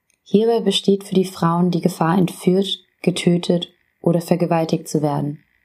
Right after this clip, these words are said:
Daher steht die Klimakrise auch im Zusammenhang mit einer steigenden Gewalt gegen Frauen und Mädchen.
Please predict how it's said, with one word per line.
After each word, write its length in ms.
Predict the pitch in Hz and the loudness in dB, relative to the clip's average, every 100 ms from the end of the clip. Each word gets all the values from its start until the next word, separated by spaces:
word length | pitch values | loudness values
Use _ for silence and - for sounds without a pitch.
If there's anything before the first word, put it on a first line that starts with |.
| _ _ _ _ _ | _ _ _ _ _
Daher 240 | 175 175 175 | -2 0 -2
steht 240 | - 196 | -2 -2
die 80 | 185 | -2
Klimakrise 800 | - 208 220 202 - 175 180 - | 0 2 2 0 0 0 0 0
auch 240 | 180 190 | -2 0
im 100 | 185 | -2
Zusammenhang 680 | 180 165 170 160 156 151 156 | 0 0 2 0 -2 -4 -6
mit 100 | 160 | -4
einer 220 | 214 165 165 | 0 2 0
steigenden 480 | - 170 185 233 | 0 0 0 0
Gewalt 500 | 180 160 156 160 165 - | 0 2 0 -2 -8 -4
gegen 200 | 165 160 | 0 0
Frauen 440 | - - 151 160 | -2 -4 -2 0
und 320 | - 160 165 156 | 2 2 2 0
Mädchen. 480 | 151 - 151 143 | -2 -4 -8 -8